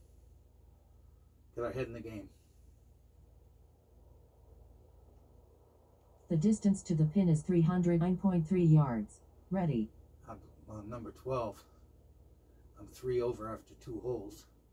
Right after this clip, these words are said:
Speaker 1: That makes me five over in my round 'cause I was plus two at the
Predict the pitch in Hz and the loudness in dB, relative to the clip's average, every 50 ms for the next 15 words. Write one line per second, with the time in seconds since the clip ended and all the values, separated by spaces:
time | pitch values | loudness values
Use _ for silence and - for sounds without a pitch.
0 | - _ _ _ _ _ _ _ _ _ - - _ _ - - - - _ - | -20 _ _ _ _ _ _ _ _ _ -20 -20 _ _ -20 -20 -20 -20 _ -20
1 | - - - - - - - - - - - - - - _ - - - - - | -20 -20 -20 -20 -20 -20 -20 -20 -20 -20 -20 -20 -20 -20 _ -20 -20 -20 -20 -20
2 | - - 123 117 113 117 117 - - - 107 107 - - 131 - - 120 113 113 | -20 -20 -18 -16 -14 -14 -16 -16 -16 -18 -18 -14 -8 -4 -2 -2 -2 -2 -6 -8
3 | 113 104 110 110 107 110 107 107 107 107 104 107 123 127 123 110 104 104 - _ | -10 -12 -12 -12 -12 -12 -12 -12 -12 -12 -10 -8 -6 -6 -6 -8 -10 -14 -20 _
4 | - - 107 107 107 101 98 - _ - - - - _ _ - 131 120 - - | -20 -16 -14 -14 -14 -14 -16 -20 _ -20 -20 -20 -20 _ _ -12 -12 -12 -12 -16
5 | - - 135 123 113 107 - - | -18 -12 -10 -10 -10 -10 -12 -16